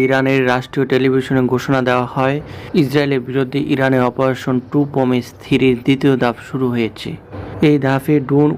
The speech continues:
ও একশোর বেশি মিসাইল দিয়ে আক্রমণ চালানো হয়েছে ইসরায়েলে একাধিক শহরে।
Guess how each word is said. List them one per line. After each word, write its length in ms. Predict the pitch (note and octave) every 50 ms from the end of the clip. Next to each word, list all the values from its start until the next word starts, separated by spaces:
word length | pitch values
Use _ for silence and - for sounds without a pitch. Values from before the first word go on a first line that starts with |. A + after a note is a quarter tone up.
| -
ও 40 | D3+ C#3+ C3
একশোর 380 | C3 C3 C3 - - - D3 C#3 B2+
বেশি 180 | C3 B2+ C3 C3
মিসাইল 380 | C3 B2+ B2+ B2 - C#3 C3 B2+ B2
দিয়ে 160 | C3 B2+ A#2+ A#2+ A#2+
আক্রমণ 340 | - - C3+ A#2+ A#2+ A#2+ A#2+ A#2 -
চালানো 340 | B2 A#2 B2 B2+ B2 B2+ B2+ B2+ B2+
হয়েছে 340 | C#3 C3+ C3 C3 - - D#3 D3+ - - C#3 C3+
ইসরায়েলে 400 | B2+ B2+ C#3 C3 B2+ B2 B2 A#2+ - - C3 B2+
একাধিক 340 | - C#3 C3 A#2+ B2 A#2+ A#2+ -
শহরে। 460 | - - B2 A2+ - B2 A#2+ G#2+